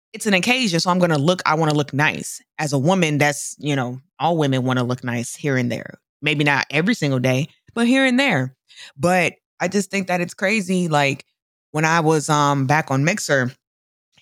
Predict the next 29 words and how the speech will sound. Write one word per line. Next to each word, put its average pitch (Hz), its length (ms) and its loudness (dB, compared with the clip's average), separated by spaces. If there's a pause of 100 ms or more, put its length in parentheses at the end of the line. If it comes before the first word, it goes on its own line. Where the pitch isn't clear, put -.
and, 151 340 0
uh, 131 480 2
I 139 140 0
had 135 420 2
a 127 240 2
relationship. 151 640 0
We're 127 80 -6
not 127 180 2
gonna 127 180 -2
drop 123 280 0
names 156 500 2
or 123 160 2
who 123 200 0
at 120 160 -2
the 117 60 -16
bam, 135 280 0 (440)
but 143 400 2 (340)
we 160 160 2
was 233 180 2
in 240 100 4
a 254 40 2
relationship, 190 680 0 (120)
and 202 120 0
I 220 120 2
had, 226 360 0
like, 208 260 0
maybe 220 320 0
ten 240 320 0
subscribers 220 960 0